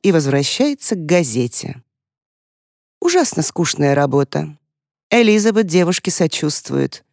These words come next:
У неё хоть газета есть. Бывало, в Восточной Европе на двенадцатичасовых сменах Элизабет убить была готова за Daily Telegraph и даже за Daily Mirror. Через дорогу они идут к дому.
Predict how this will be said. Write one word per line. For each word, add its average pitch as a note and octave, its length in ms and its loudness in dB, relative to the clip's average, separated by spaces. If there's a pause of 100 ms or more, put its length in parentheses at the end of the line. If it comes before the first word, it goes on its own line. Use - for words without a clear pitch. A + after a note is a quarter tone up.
(180)
У B3+ 100 4
неё A3+ 260 6
хоть B3 180 -2
газета G3+ 520 2
есть. D#3 500 -2 (680)
Бывало, F#3+ 480 4
в E3+ 60 0
Восточной F#3 560 0
Европе F#3+ 640 2
на E3+ 200 4
двенадцатичасовых E3+ 1000 0
сменах B3 640 2 (320)
Элизабет C4 640 2
убить G#3 460 0
была C#4 240 0
готова E3+ 460 2
за D3+ 140 2
Daily C#3 460 2
Telegraph B2+ 680 -4 (480)
и E3+ 100 4
даже C#3 380 2
за G3+ 140 2
Daily D#3 480 4
Mirror. C#3+ 560 4 (1120)
Через B3 300 2
дорогу D#4 560 4
они G#3 280 4
идут F#3+ 380 2
к E3 140 -4
дому. C3 560 0